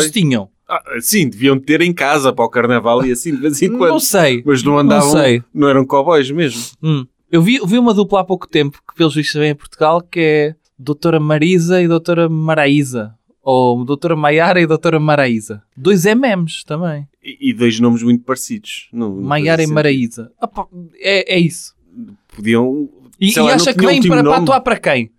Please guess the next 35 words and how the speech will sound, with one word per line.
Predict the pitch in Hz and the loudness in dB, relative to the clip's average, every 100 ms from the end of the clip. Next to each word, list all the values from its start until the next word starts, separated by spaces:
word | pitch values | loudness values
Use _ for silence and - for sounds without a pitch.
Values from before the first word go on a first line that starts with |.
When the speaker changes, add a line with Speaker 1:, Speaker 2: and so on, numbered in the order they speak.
| _ | _
Speaker 2:
Para | 170 | -2
estrangeiros? | 208 196 180 208 233 - - _ _ _ _ _ _ _ | 2 2 2 2 0 -4 -14 _ _ _ _ _ _ _
Para | 185 | 0
imigrantes? | 202 175 202 247 233 - _ _ | 2 2 2 0 -4 -14 _ _
Speaker 1:
Também. | 107 107 165 147 170 - | -4 0 2 2 -2 -6
Speaker 2:
Ah, | - 320 - _ _ | -4 -4 -6 _ _
aposto | 165 160 269 - - | -10 -4 -4 -4 -8
que | 240 | -2
não. | 254 226 233 _ _ | 0 0 -6 _ _
Speaker 1:
Sim, | - 226 117 | -4 -2 -2
eventualmente | 87 110 104 110 117 127 135 | -2 -6 -2 0 0 -2 -4
o, | 131 117 123 120 123 120 - | -14 -8 -6 -6 -6 -8 -12
os | 127 | -16
portugueses | - - 139 139 - | -18 -4 -2 -2 0
começam | 147 139 151 | 0 0 0
a | |
ouvir | 131 143 | 0 2
e | 156 | 0
a | 151 | -2
gostar. | - 160 104 - _ | -6 -6 -6 -8 _
Speaker 2:
E | 233 | -2
acha | 233 214 | 0 -2
que | 190 | -2
o | 175 | -2
doutor | 170 175 | 0 0
Luan | 160 156 | 0 -2
Santana | 165 151 143 | -4 -6 -6
cobrou | 139 127 110 123 | -8 -10 -6 -6
para | 139 131 | -6 -12
ir | 117 | -12
à | |
casa | 117 113 | -14 -14
do | 110 | -14
doutor | 107 113 - | -10 -12 -10
Ronaldo? | 110 107 131 | -10 -10 -10